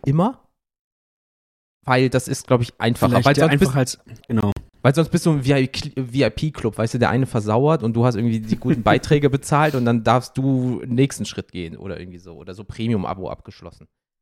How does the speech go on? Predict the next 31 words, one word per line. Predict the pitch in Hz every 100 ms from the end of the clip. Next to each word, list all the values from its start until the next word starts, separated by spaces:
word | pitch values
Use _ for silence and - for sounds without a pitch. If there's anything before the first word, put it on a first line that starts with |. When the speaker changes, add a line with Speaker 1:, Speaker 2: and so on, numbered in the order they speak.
| _ _ _ -
Speaker 1:
Ähm, | 98 85 78
Speaker 2:
Genau, | 113 104
gehen | 95 139
wir, | 143
gehen | 127 143
wir |
erstmal | 151 147 143 127 131 -
von | 113 120
allen | - 123 151 160
aus | 135 151 156
oder | 135 120
von | 127
immer | 151 160 151
aus. | 131 156 165 -
Speaker 1:
Mhm. | 117
Speaker 2:
Ähm, | 113 147 131 117 - - -
danach | 120 123 -
können | 131
wir | 123
ja | 117
noch | 113 -
mal | 110 107 104 104 - _ _ _ _
im | 135 135
Detail | 120 107 127 117 117 113 78 110 _ _
differenzieren. | - 110 101 101 104 95 90 -
Speaker 1:
Gibt's | 104 -
vielleicht | 95 -
Vor- | - 101
oder | 92 87
Nachteile? | 90 120 113 82
Speaker 2:
Okay. | 82